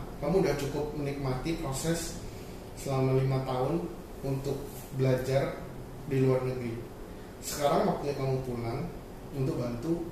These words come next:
keluargamu. Dalam hal ini lebih secara khusus spesifik ke papi gitu. Papi udah tua loh gitu, enam puluh tahun gitu. Kamu, ak-, aku juga mikir aku nggak mau nyesel.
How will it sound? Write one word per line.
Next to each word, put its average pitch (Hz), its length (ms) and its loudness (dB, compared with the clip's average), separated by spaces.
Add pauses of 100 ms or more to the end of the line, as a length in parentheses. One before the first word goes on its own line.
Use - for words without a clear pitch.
(280)
keluargamu. 127 480 -2 (1200)
Dalam 123 240 2
hal 120 100 -2 (140)
ini 170 160 4 (260)
lebih 127 300 2
secara 123 320 0
khusus 143 320 -4
spesifik 123 420 -4
ke 120 80 -6
papi 120 300 -6
gitu. - 340 -6 (840)
Papi 135 240 2
udah 135 160 4
tua 135 240 4 (100)
loh 113 80 0 (140)
gitu, - 80 -8 (400)
enam 123 240 -4
puluh 120 160 0
tahun 131 400 2 (800)
gitu. 120 240 -6 (880)
Kamu, 170 400 4 (320)
ak-, - 180 -4 (220)
aku 180 320 2
juga 143 240 2
mikir 185 240 2
aku 214 160 0
nggak 160 160 2
mau 131 160 4
nyesel. 127 400 2